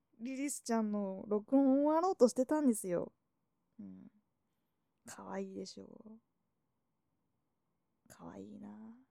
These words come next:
邪魔されても何も文句言えない。ちょっと尻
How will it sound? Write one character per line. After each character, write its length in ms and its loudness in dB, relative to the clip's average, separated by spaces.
邪 80 -10
魔 120 -16
さ 140 -16
れ 140 -10
て 100 -12
も 240 -12
何 240 -8
も 140 -6
文 240 -12
句 80 -8
言 140 -6
え 20 -8
な 80 -12
い。 80 -12
ち 80 -2
ょ 20 -6
っ 20 -8
と 60 -6
尻 260 0